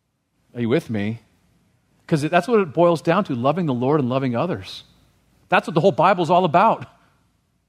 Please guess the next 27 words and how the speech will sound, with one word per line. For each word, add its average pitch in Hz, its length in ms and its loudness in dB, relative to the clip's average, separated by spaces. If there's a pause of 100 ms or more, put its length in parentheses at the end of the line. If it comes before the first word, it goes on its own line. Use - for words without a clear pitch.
(360)
That's 233 220 0
a 202 60 0
great 180 360 0
prayer. 240 300 0 (140)
'Cause 202 120 4
what 208 280 -2
can 240 80 0
we 240 100 4
pray 247 300 2
for? 226 140 -10
What, 208 220 2
what 240 120 2
do 247 60 2
we 233 100 0
pray 226 260 2
typically 208 400 2
for 185 220 0
other 180 160 2
people? 208 440 -2 (160)
"God, 202 140 4
would 185 140 2
you 156 40 0
fix 214 300 -2
this 220 300 0
issue 165 360 -4
in 220 120 -2
them? 233 240 0